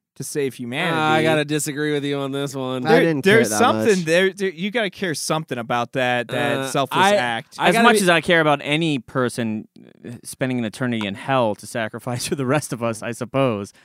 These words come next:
Speaker 1: <laughs>
Speaker 4: I mean,
Speaker 2: No, like, honestly, 'cause the, the, that's one thing I will kinda say about this movie too, that I, I, I was like, "Well, you can get away right there." <laughs>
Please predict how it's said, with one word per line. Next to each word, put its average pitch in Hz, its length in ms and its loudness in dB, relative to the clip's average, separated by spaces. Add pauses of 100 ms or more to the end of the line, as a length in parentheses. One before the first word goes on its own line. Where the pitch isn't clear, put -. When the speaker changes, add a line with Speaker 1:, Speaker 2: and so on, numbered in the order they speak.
(120)
Speaker 1:
<laughs> - 460 0
Speaker 4:
I 135 120 -2
mean, 139 140 4
Speaker 2:
No, 202 340 4
like, 190 380 0
honestly, 247 420 2
'cause 175 260 -4
the, 165 280 -4
the, 160 280 -2 (260)
that's 147 280 -4
one 180 180 -2
thing 202 160 -6
I 175 60 -4
will 185 440 -4
kinda 202 280 -8
say 180 340 -6
about 147 280 -4
this 131 140 -12
movie 135 180 -8
too, 143 280 -8
that 123 260 -8 (100)
I, 120 240 -12
I, 110 260 -10
I 117 100 -8
was 123 160 -6
like, 120 140 -10
"Well, 123 100 -12
you 170 80 -14
can 104 440 -16
get 120 120 -10
away 113 160 -6
right 104 180 -8
there." 131 300 -12 (800)
<laughs> - 80 -10